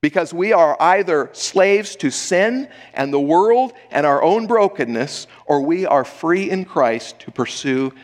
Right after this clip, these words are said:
his purposes for us. There is no middle ground. Paul tells us what we must do to maintain our freedom. He says, "Stand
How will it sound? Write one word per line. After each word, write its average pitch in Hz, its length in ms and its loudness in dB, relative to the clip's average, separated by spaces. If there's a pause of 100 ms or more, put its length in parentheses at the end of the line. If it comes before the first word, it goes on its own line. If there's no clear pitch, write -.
(140)
his 120 180 -6
purposes 165 640 -8
for 92 240 -6
us. - 420 -14 (460)
There 165 180 0
is 143 320 -4
no 120 200 -4
middle 123 240 -2
ground. 127 420 -8 (840)
Paul 208 500 0
tells 208 400 -2
us - 200 -2
what 151 300 0
we 180 160 -2
must 165 460 -2
do 123 320 -2 (260)
to 170 140 -2
maintain 151 880 -2
our 139 400 2 (180)
freedom. 135 300 0
He 151 160 -4
says, 147 400 0
"Stand 175 840 -4